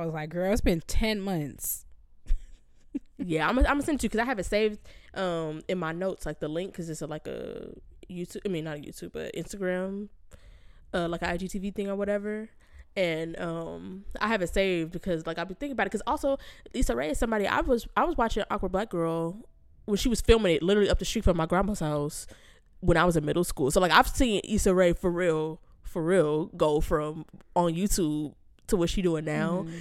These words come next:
Speaker 2: So that's also, like, seeing her do the vision board, I'm like, "Dang, she really."
Speaker 1: Is it hers?
Speaker 2: Like
Speaker 1: A, is hers a physical vision board?
Speaker 2: Yeah, it's a physical.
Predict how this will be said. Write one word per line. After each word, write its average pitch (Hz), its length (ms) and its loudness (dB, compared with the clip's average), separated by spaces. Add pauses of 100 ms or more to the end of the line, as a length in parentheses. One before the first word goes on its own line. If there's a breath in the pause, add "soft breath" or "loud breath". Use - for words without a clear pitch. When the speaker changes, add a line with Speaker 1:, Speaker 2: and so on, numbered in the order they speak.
Speaker 2:
So - 100 -2
that's 185 200 2
also, 185 320 4
like, 160 160 2
seeing 226 220 0
her 214 100 0
do 202 100 0
the 185 80 2
vision 185 220 0
board, 185 200 -2
I'm 190 140 -8
like, 139 180 -16 (140)
"Dang, 156 680 -10
she - 180 -10
really." 185 440 -10 (440)
Speaker 1:
Is 190 120 4
it 247 140 6
hers? 247 140 0
Speaker 2:
Like 165 340 6
Speaker 1:
A, - 40 -4
is 196 60 2
hers 254 140 2
a 208 60 0
physical 226 520 -2
vision 208 320 0
board? 240 460 0 (220)
Speaker 2:
Yeah, 185 180 2
it's 151 80 -2
a 165 60 -2
physical. 160 520 -4